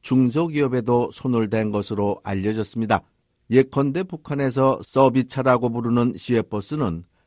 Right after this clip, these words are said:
대부분 돈주들이 운영하는 것으로 전해졌습니다. 하지만 이천십칠 년을 기점으로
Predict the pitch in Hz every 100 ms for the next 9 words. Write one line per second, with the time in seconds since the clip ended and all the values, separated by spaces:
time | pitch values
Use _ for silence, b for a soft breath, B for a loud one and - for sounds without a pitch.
0 | _ - 127 127 123 208 196 143 139 123
1 | 117 117 120 120 123 113 110 107 107 104
2 | 104 98 104 101 - _ 98 101 107 110
3 | 120 113 107 - _ _ _ _ _ _
4 | 131 123 139 190 175 156 143 147 139 -
5 | - - 139 131 123 110 98 113 123 143
6 | 104 82